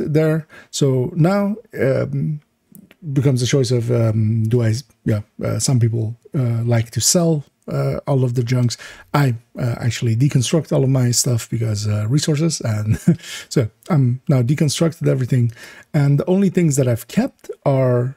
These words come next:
uh, those, uh, few future initiative parts.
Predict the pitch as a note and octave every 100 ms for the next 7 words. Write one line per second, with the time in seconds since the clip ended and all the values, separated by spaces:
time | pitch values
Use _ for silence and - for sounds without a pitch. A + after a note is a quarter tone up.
0 | _ - C3 A2+ A#2 A#2+ A#2 G#2+ - -
1 | D#3+ A2+ A2+ - - A#2 A2 A2 - -
2 | A2+ B2 A#2+ C#3+ C#3+ C3 - A#2 A#2+ -